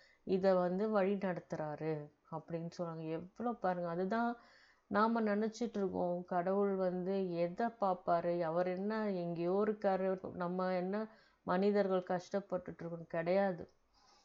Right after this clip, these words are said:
அவர் தான் தினம் தினம், கடவுள் தான் ரொம்ப மனிதர்கிட்ட மாட்டிட்டு இந்த காலத்துல கஷ்டப்பட்டுட்டு இருக்கார்.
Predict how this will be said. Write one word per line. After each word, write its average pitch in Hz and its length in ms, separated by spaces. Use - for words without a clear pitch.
அவர் 180 520
தான் 202 360
தினம் 180 400
தினம், 202 300
கடவுள் 185 440
தான் 233 220
ரொம்ப 220 420
மனிதர்கிட்ட 202 720
மாட்டிட்டு 180 500
இந்த 180 440
காலத்துல 180 460
கஷ்டப்பட்டுட்டு 175 680
இருக்கார். 156 360